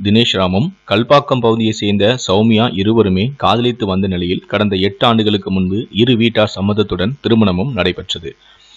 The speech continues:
ஆறு வயதில் பெண் குழந்தையும் உள்ளது. கேளம்பாக்கம் அருகே ஜோதி நகர் பகுதியில் கடந்த ஏழு ஆண்டுகளாகவே தனியார் அடுக்குமாடி குடியிருப்பில்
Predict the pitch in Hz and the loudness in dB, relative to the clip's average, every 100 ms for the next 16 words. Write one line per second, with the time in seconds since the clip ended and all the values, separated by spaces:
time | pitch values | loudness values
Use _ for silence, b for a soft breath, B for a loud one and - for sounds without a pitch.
0 | B - 90 104 101 101 98 127 - 101 | B -2 0 2 0 0 0 -4 -2 -2
1 | 139 101 92 92 110 87 85 - B B | 0 0 0 0 -2 -2 -8 -12 B B
2 | B B - 107 120 117 104 - 101 92 | B B -4 0 2 2 0 0 -2 0
3 | 92 92 120 101 107 131 123 113 110 - | 0 -2 -2 0 2 2 2 0 -2 0
4 | 95 92 135 - 104 101 95 113 127 107 | 0 0 -2 -2 0 0 2 2 2 2
5 | 104 98 92 92 92 - 92 101 123 131 | 0 0 -2 -2 -4 -6 -4 0 2 2
6 | 104 101 101 110 104 101 92 98 101 95 | 0 -2 0 0 0 0 -2 -2 -2 -2
7 | 92 | -4